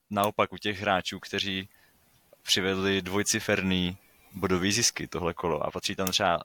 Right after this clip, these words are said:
žolík z lavičky Joao Pedro, který se rozhodl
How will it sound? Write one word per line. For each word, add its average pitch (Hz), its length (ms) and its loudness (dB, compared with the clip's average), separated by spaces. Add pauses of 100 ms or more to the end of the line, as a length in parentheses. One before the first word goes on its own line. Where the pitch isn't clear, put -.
(140)
žolík 98 300 -2
z 90 40 -4
lavičky 92 560 -2
Joao 95 300 2 (100)
Pedro, 90 360 0 (480)
který 90 380 2
se - 140 0
rozhodl 92 640 -2